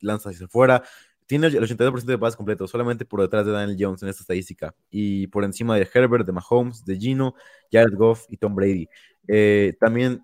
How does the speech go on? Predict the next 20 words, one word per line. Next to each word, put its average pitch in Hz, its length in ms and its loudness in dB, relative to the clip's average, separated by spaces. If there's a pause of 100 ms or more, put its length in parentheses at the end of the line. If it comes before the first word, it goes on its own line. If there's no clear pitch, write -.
(160)
es 123 360 0
de 110 100 -2
los 110 180 -2
quarterbacks 120 460 0
que, 117 140 0
bueno, 139 220 -2
para 120 140 2
lo 127 120 0
que 127 100 -4
sirve 170 260 -2
el 156 80 -4
Q 139 160 -10
B 139 80 0
rating, 127 280 0
que - 120 -20
para 107 160 -2
mí 120 100 -4
no 123 120 -4
sirve 107 280 -4
mucho, 117 400 -4